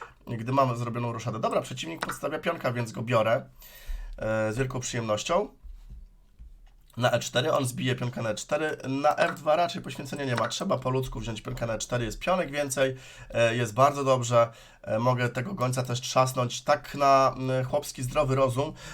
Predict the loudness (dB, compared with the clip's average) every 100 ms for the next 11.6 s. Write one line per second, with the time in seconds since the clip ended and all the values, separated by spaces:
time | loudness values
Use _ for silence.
0 | -2 2 2 2 -2 -2 -4 -2 0 0
1 | -2 0 2 2 2 2 4 2 0 -2
2 | -8 -2 -2 0 -2 -4 -6 -12 -20 0
3 | 4 4 2 -4 -4 -6 -2 -2 -2 0
4 | 2 4 2 -2 -4 -8 -8 -6 -2 -2
5 | -2 -2 0 0 0 -4 -8 -6 -2 -2
6 | 4 6 4 2 -6 -6 -8 _ _ -10
7 | 2 4 4 -2 -6 -6 -4 -6 0 2
8 | 2 -2 -4 -2 -2 -2 -12 -8 0 2
9 | 2 0 -4 2 2 4 0 0 -2 -4
10 | -6 -4 0 2 2 0 -2 2 2 2
11 | -4 0 2 2 2 0